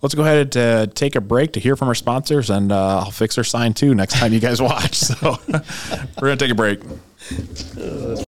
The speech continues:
Three Chord is a family-owned and operated business who offers the highest quality embroidery, screen printing, sign, and promotional items to customers of Northwest Ohio at competitive prices.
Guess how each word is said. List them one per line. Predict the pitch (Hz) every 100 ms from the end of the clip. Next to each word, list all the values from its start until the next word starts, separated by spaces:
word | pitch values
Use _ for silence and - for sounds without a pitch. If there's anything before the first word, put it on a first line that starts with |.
| _ _ _ _ _
Three | 123 131
Chord | - 165 151
is | 95
a |
family-owned | - 104 113 135 104 113
and | 90
operated | 90 - 104 107 92
business | 80 80 78
who | - 76
offers | 90 104 95
the | 85
highest | - 90 131
quality | - 98 98 85
embroidery, | 80 80 98 120 127
screen | - - 95
printing, | 101 113 113 -
sign, | - 92 110
and | -
promotional | 107 92 - 92
items | 87 95 95
to | -
customers | - 98 - 117 107
of | 82
Northwest | 90 113 127 -
Ohio | 123 85 87
at | -
competitive | - 85 85 90 87
prices. | - 73 - 76